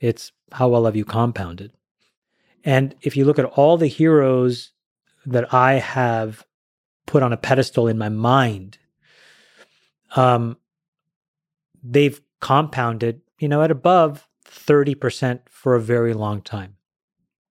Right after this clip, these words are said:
as have I. But now I feel like I really need to let go because I think I know how to do the basics of my job.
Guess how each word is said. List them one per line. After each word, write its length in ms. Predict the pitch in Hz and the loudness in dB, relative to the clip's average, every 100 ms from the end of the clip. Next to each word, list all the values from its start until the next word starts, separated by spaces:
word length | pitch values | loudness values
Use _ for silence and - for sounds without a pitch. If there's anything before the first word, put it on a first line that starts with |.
| _ _ _ _ _ _ _ _ - | _ _ _ _ _ _ _ _ -2
as 220 | 143 143 | 0 2
have 160 | 120 | 2
I. 300 | 120 95 - _ _ _ - _ _ _ _ _ _ _ _ _ _ _ | 0 -2 -10 _ _ _ -20 _ _ _ _ _ _ _ _ _ _ _
But 120 | 131 | 0
now 580 | 147 175 175 151 135 - _ _ _ _ - | 2 4 4 4 0 -6 _ _ _ _ -4
I 100 | 143 | -4
feel 320 | - - 165 | -2 2 4
like 160 | 143 127 | 4 2
I 60 | |
really 380 | 123 123 139 139 | 0 2 2 2
need 200 | 131 127 | 0 -2
to 80 | 123 | -2
let 200 | 113 101 | -2 0
go 400 | 117 135 107 101 _ _ | 0 2 0 -6 _ _
because 380 | 123 127 117 - _ _ _ _ _ | 0 0 0 -4 _ _ _ _ _
I 160 | - | -2
think 380 | 135 - 202 190 | 0 2 0 2
I 100 | 139 | -2
know 240 | 135 139 131 | 2 0 2
how 120 | 127 | 0
to 100 | 120 | 0
do 100 | 127 | -2
the 80 | 113 | -4
basics 580 | - 127 139 135 - | 0 0 0 -2 -4
of 140 | 117 104 | -6 -6
my 160 | 104 | -10
job. 400 | 95 95 92 98 | -10 -14 -14 -20